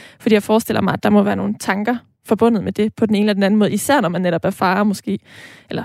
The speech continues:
jo skal forsørge sin familie, øh, være med til det i hvert fald. Øhm, og så hæfter jeg mig også ved, øh, de her genre, han nævner, fordi at han, øh, nævner jo fantasy og sci-fi, øhm, som er sådan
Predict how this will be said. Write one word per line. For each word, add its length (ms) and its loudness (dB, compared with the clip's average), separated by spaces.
jo 80 -4
skal 280 0
forsørge 440 0
sin 200 0
familie, 380 0
øh, 160 2
være 100 -2
med 140 2
til 180 -2
det 60 2
i 40 2
hvert 180 -2
fald. 200 -6
Øhm, 540 2
og 100 0
så 140 0
hæfter 320 0
jeg 100 4
mig 100 4
også 220 -2
ved, 300 2
øh, 100 0
de 40 4
her 160 4
genre, 380 -2
han 140 2
nævner, 340 4
fordi 320 -2
at 120 -2
han, 280 2
øh, 220 4
nævner 220 6
jo 60 6
fantasy 560 0
og 180 -2
sci-fi, 760 0
øhm, 260 2
som 180 -2
er 80 2
sådan 240 2